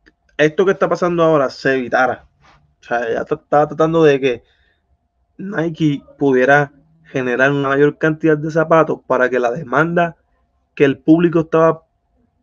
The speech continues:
pidiendo, que era enorme, no sé cómo en estos tiempos de pandemia, y,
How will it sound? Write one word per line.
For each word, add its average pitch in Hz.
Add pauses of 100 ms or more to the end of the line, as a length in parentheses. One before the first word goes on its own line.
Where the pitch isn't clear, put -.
pidiendo, 160
que 123
era 135
enorme, 143
no 123
sé 127
cómo 135
en 131
estos 131
tiempos 135
de 135
pandemia, 135 (1160)
y, 170